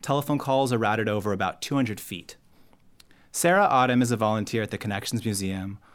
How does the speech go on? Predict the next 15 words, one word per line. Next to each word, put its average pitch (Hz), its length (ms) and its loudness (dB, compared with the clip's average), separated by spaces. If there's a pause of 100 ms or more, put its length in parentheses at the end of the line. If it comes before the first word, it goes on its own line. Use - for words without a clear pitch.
(120)
formerly 117 520 2
the 107 120 0
Herbert 123 420 0
H. 117 260 -4
Warwick 120 300 0
Junior 120 380 2
Museum 120 340 2
of 123 80 -2
Communications, 110 880 -2 (220)
formerly 135 680 2
the 101 140 -2
Vintage 120 400 -2
Telephone 123 400 -2
Equipment 135 400 -2
Museum, 101 520 -4